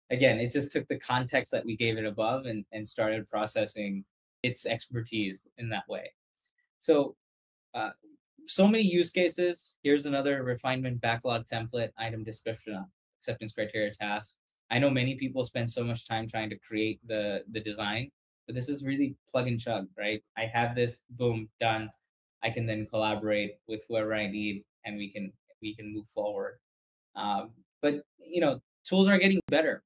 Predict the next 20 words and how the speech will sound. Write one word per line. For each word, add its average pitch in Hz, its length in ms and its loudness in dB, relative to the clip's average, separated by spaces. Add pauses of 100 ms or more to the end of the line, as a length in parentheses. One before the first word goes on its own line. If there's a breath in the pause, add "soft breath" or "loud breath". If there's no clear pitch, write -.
(160)
Um, 120 460 -2
you 131 100 -4
know, 127 80 0
spend 143 320 0
some 151 180 -4
time. 131 480 -2 (440)
If 123 140 -6
you 143 80 0
don't 156 220 4
get 156 160 2
the 135 140 0
answer 135 280 0
the 123 200 -2
first, 131 320 0
the 120 120 -2 (180)
fir-, 117 240 -2
first 127 240 2
time, 156 340 -4 (320)
try 131 200 2
again. 110 440 0